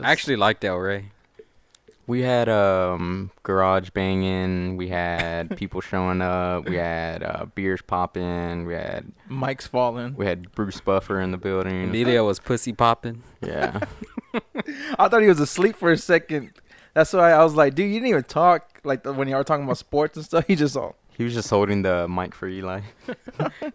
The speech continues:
Speaker 3: I was watching y'all's live feed, and then, like, I didn't even realize there was a guy next to Eli. And then finally, like, I think, like, he <laughs> moved his arm or something.
Speaker 2: Yeah,
Speaker 3: And I was like,
Speaker 2: that's,
Speaker 3: "Oh,
Speaker 2: uh,
Speaker 3: shit."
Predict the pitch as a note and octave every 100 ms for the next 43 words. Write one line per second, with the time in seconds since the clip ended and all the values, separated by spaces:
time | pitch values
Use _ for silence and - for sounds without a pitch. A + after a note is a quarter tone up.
0 | _ _ - _ - - F3 A3+ A3+ F#3
1 | D#3 C#3+ G3 A3+ G#3 E3+ E3 E3 D3 C#3
2 | C3+ - - B2 B2+ D#3+ F3+ E3 E3+ D#3
3 | D3+ C3+ C3 C#3+ C#3+ D3 - D3 C3 C3
4 | C3 B2 A#2+ _ _ _ _ - C3+ C3+
5 | D3 D3+ D3+ C3 C3 D3 C#3 C3 D3 C3+
6 | G3 D#3 C#3+ B2 B2+ C#3+ C#3+ C3 C3+ B2
7 | C3+ B2+ - _ - G#2 G2 G#2+ C#3 A#2
8 | G2+ F#2 F2 -